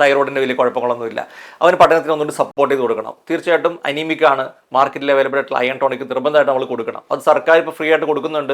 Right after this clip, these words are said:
നമ്മുടെ അംഗനവാടിയിൽ, ഹെൽത്ത് സെന്ററിൽ പോയി ചോദിച്ചു കഴിഞ്ഞാൽ നമുക്ക് അവിടുന്ന് ഫ്രീ ആയിട്ട് കിട്ടുന്നതായിരിക്കും. അപ്പോൾ അത് അയൺ സപ്ലിമെന്റ് തീർച്ചയായിട്ടും കൊടുക്കണം. അതുകൂടാതെ തന്നെ നമ്മളിപ്പോൾ ബ്രെയിനിന് ഏറ്റവും അത്യാവശ്യം സാധനം ഞാൻ നേരത്തെ പറഞ്ഞ ഒമേഗ, ഒമേഗ ഡി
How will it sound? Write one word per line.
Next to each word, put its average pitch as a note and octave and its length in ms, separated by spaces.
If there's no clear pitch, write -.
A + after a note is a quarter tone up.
നമ്മുടെ C3 220
അംഗനവാടിയിൽ, C#3 520
ഹെൽത്ത് C#3 180
സെന്ററിൽ D#3 240
പോയി D3+ 240
ചോദിച്ചു E3+ 220
കഴിഞ്ഞാൽ C3+ 360
നമുക്ക് C3 120
അവിടുന്ന് B2+ 220
ഫ്രീ B2+ 180
ആയിട്ട് B2 160
കിട്ടുന്നതായിരിക്കും. A2+ 560
അപ്പോൾ D#3+ 140
അത് F3+ 120
അയൺ F3 160
സപ്ലിമെന്റ് E3 420
തീർച്ചയായിട്ടും D3+ 360
കൊടുക്കണം. D#3+ 320
അതുകൂടാതെ F#3 420
തന്നെ F3+ 200
നമ്മളിപ്പോൾ E3 400
ബ്രെയിനിന് F3+ 300
ഏറ്റവും F#3+ 240
അത്യാവശ്യം F3+ 340
സാധനം D#3+ 240
ഞാൻ D#3+ 80
നേരത്തെ D3+ 160
പറഞ്ഞ D3+ 160
ഒമേഗ, D3 380
ഒമേഗ G#3+ 360
ഡി F#3+ 140